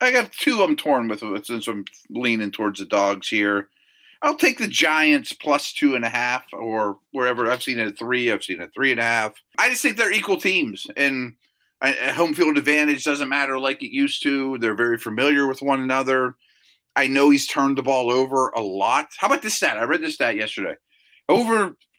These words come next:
combined the two thousand nineteen and two thousand twenty seasons, Daniel Jones has the most turnovers in the league. Like, that doesn't surprise anybody, right?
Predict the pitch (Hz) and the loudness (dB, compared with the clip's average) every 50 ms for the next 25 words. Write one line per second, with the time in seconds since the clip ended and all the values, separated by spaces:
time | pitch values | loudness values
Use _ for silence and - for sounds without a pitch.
0 | _ - - 170 151 170 175 214 254 247 240 220 190 165 165 - 226 214 - 208 | _ -4 -2 0 2 4 4 4 4 2 2 2 0 0 0 -2 -4 0 4 6
1 | 196 190 180 165 156 151 156 156 151 - 151 151 143 131 - - 147 139 - 147 | 6 4 4 2 0 2 2 0 0 -2 -2 -2 -2 -4 -4 -2 -2 -2 0 2
2 | 135 131 123 120 120 110 - 131 127 123 123 117 110 - - 120 120 120 117 147 | 2 2 0 -2 -6 -10 -4 -2 -2 0 0 -2 -6 -4 -4 -2 -2 0 2 2
3 | 147 147 147 147 - - _ _ _ _ - - _ _ _ - 156 170 180 180 | 2 2 0 -2 -6 -10 _ _ _ _ -20 -20 _ _ _ 0 2 2 4 4
4 | 170 165 156 160 160 151 151 151 147 147 147 139 131 127 135 131 127 120 120 120 | 2 0 2 4 4 4 6 4 4 4 2 0 -2 -2 -6 -2 0 0 -2 -2
5 | - - 143 117 113 110 107 104 98 104 101 95 104 98 98 95 90 92 85 76 | -2 -2 -2 -2 -2 -2 -2 -2 -2 -4 -4 -4 -4 -4 -4 -4 -4 -6 -8 -10
6 | - _ _ _ _ - 143 147 _ _ _ - 349 - - 214 302 - - - | -14 _ _ _ _ -8 -8 -8 _ _ _ -4 -2 2 4 2 2 2 2 2
7 | - 127 107 101 98 107 101 104 98 117 127 135 131 151 190 208 | 2 4 4 2 2 0 -2 0 2 2 2 2 2 2 0 0